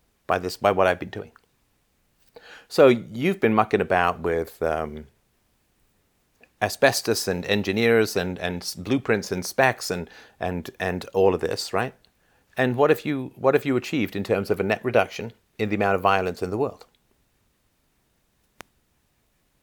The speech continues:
Zero. And I say this again, I know you care about truth. I respect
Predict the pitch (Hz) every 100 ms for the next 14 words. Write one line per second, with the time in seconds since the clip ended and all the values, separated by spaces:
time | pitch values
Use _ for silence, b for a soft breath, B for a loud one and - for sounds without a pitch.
0 | _ _ _ - 92 113 98 90 _ _
1 | _ 110 104 - 120 113 110 113 127 90
2 | - 90 95 117 127 139 143 143 127 185
3 | 147 - 98 92 - 127 123